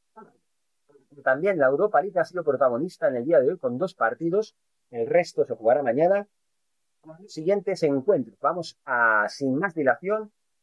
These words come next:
a darles los resultados. La verdad, pues dejan muy claras muchas cosas.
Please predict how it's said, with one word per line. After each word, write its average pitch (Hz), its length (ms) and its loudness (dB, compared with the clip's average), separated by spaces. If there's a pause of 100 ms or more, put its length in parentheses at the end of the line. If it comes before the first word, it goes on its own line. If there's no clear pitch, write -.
(240)
a 120 500 2
darles 160 280 0
los 143 180 2
resultados. 117 600 -2 (1300)
La 117 140 -4
verdad, 135 400 -2
pues - 360 -8
dejan 135 520 0 (500)
muy 151 300 -4
claras 160 600 -4
muchas 147 400 -6
cosas. - 480 -16